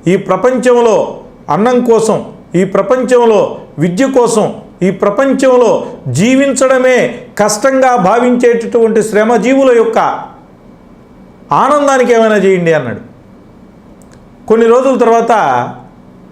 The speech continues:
తిరిగి మళ్ళీ ఇదే రాక్ ఫెల్లర్ వచ్చారు. వచ్చి స్వామి వివేకానందకి ఒక కా-, కాగితాలతో కూడినటువంటి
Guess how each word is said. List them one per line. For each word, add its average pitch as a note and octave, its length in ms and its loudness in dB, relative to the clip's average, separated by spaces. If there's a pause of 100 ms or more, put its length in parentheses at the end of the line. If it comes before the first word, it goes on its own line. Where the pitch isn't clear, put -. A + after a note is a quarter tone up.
తిరిగి C4+ 220 2
మళ్ళీ B3 300 2
ఇదే A#3 260 2
రాక్ A3 280 -2
ఫెల్లర్ G3 240 2
వచ్చారు. E3 320 -4 (680)
వచ్చి F#3 640 0 (260)
స్వామి B3 360 0
వివేకానందకి G#3+ 1160 0 (320)
ఒక E3+ 400 0 (1120)
కా-, F#3 240 2 (200)
కాగితాలతో A#3+ 1080 0 (160)
కూడినటువంటి G3+ 1000 0